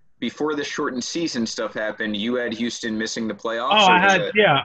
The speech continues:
Speaker 2: over a hundred and sixty-two games. Like I said, I just think the, the stress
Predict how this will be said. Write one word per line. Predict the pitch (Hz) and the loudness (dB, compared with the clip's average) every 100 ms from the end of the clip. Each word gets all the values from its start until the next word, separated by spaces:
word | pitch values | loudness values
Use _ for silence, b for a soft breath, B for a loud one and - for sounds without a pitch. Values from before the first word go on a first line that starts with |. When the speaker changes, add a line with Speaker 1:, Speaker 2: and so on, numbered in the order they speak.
| - | 2
Speaker 2:
over | 180 196 | 4 6
a | 196 | 6
hundred | 214 214 | 6 4
and | 202 | 2
sixty-two | - 196 190 190 175 | 0 0 0 0 2
games. | 202 175 | 2 2
Like | 156 | 4
I | 156 | 4
said, | 151 160 | 2 4
I | 147 | 4
just | 139 156 - | 2 -4 0
think | 160 147 | 0 0
the, | 147 147 139 139 | 0 2 4 2
the | 143 | 0
stress | - - 160 156 165 | -2 -2 2 2 0